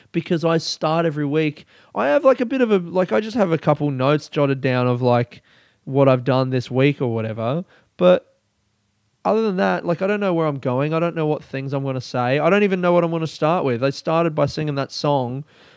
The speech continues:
because I saw The Living End live on Saturday. I'll get to it. Before I do,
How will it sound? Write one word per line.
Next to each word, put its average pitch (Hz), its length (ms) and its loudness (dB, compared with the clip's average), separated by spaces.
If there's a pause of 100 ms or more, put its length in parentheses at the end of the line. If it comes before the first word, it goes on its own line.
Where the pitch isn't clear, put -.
(140)
because 147 340 2
I 139 220 4
saw 147 300 0
The 135 60 -4
Living 135 300 -4
End 131 200 -2
live 131 280 2
on 123 80 -4
Saturday. 120 360 -2
I'll 113 260 -4
get 135 240 -2
to 120 240 -6
it. 113 120 -8
Before 233 440 0
I 233 40 0
do, 190 480 -2